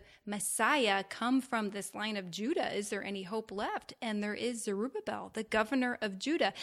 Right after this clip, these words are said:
And then it's so fascinating. When I was teaching this, I told my ladies, "Okay, now let's go to the genealogies in the New Testament."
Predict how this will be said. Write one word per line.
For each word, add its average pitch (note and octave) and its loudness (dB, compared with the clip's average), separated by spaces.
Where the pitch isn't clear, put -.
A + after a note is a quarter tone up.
And C4 8
then C4+ 8
it's - -4
so E4+ 4
fascinating. A3 2
When A3+ 2
I A3+ 4
was A3+ -4
teaching C4+ -2
this, G#3 -2
I A3+ -2
told C4 4
my A3+ 4
ladies, A#3+ 0
"Okay, A#3 -2
now A#3 0
let's A3+ -2
go A3 0
to A3 -6
the A3 -4
genealogies G#3+ 0
in G#3 -2
the G#3+ -2
New A3+ 0
Testament." A3+ -4